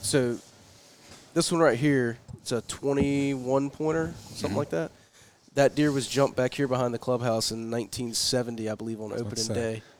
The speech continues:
Speaker 2: looks pretty old.
Speaker 1: Yeah. Yep. And, uh, they ran it all the way over to what we call the Denson Woods, and they killed it right by my house, actually, down by the, uh, mill pond.
Speaker 2: Is that
Speaker 1: Um,
Speaker 2: the one that was killed behind your house? And the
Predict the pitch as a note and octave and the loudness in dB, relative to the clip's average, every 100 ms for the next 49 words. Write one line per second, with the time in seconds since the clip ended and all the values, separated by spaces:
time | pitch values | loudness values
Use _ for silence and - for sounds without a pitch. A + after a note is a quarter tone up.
0 | - A2+ - - - - G2 F#2 D#2+ _ | -6 -6 -4 -8 -8 -4 -2 -2 -4 _
1 | - C#3 G2 - _ _ _ B2+ - _ | -4 -2 -2 -8 _ _ _ -8 -8 _
2 | _ _ A#2 A2+ A2 A2 G#2+ G#2 G#2 G#2+ | _ _ -4 -2 -2 -4 -4 -4 -4 -6
3 | G#2+ - _ C3 A#2+ A#2+ A#2 A2 A#2 C3 | -8 -18 _ -4 -2 -2 -2 0 2 2
4 | B2 B2 A#2 A#2+ A#2+ A#2+ A2+ B2 A2+ A2+ | 0 0 0 -2 -4 -10 -10 -8 -8 -6
5 | A2+ A2 A2 D#3 E3 D3 C#3 C#3 C#3 - | -6 -6 0 0 2 0 0 2 2 -2
6 | - - - - A2+ A2+ - F3 C#3+ C#3+ | -8 -16 -16 -6 -4 -2 4 6 6 6
7 | D3+ C#3+ E3 E3+ C3+ A#2 - A#2+ A2+ A2+ | 6 6 6 6 4 2 2 -2 0 -2
8 | A2+ A2 A2 _ - B2 A#2 B2+ C#3+ A2+ | -2 -2 -4 _ -4 -2 -2 -2 -2 -2
9 | G#2+ - _ - G#2+ A2+ A#2 A2 G2+ - | -6 -8 _ -6 -2 0 0 -2 -4 -4
10 | A2+ F#2+ F#2 G2+ G2+ G#2+ G#2 - - - | -4 -2 -4 -4 -2 -4 -4 -6 -10 -10
11 | - G2+ F#2 | -8 -8 -8